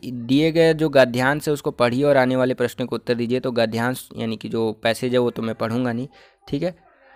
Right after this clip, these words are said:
अब आगे चलते हैं, अ, मतलब डायरेक्ट मैं आंसर बता देता हूँ, अगर आप वो पढ़ना चाहते हैं तो आप पढ़ लीजिएगा, इंग्लिश में पढ़ लीजिएगा, हिंदी में आपने देखा होगा कि नहीं देखा होगा। चलिए मैं हिंदी में भी दिखा देता हूँ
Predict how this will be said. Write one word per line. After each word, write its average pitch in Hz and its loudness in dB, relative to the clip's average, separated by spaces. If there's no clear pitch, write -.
अब 131 4
आगे 139 6
चलते 156 0
हैं, 170 -2
अ, 127 0
मतलब 127 0
डायरेक्ट 131 4
मैं 147 2
आंसर 135 0
बता 131 4
देता 127 0
हूँ, 131 0
अगर 127 2
आप 127 2
वो 123 -2
पढ़ना 120 -2
चाहते 123 -2
हैं 123 -4
तो 120 -4
आप - -6
पढ़ 123 2
लीजिएगा, 123 -2
इंग्लिश 123 -2
में 147 -4
पढ़ 131 -2
लीजिएगा, 127 0
हिंदी 120 -4
में 117 -2
आपने 113 -2
देखा 110 -6
होगा 110 -8
कि 107 -14
नहीं 107 -10
देखा 107 -10
होगा। 110 -12
चलिए 123 -4
मैं 123 -2
हिंदी 120 -2
में 127 0
भी 123 -4
दिखा 117 -4
देता 113 -4
हूँ 85 -10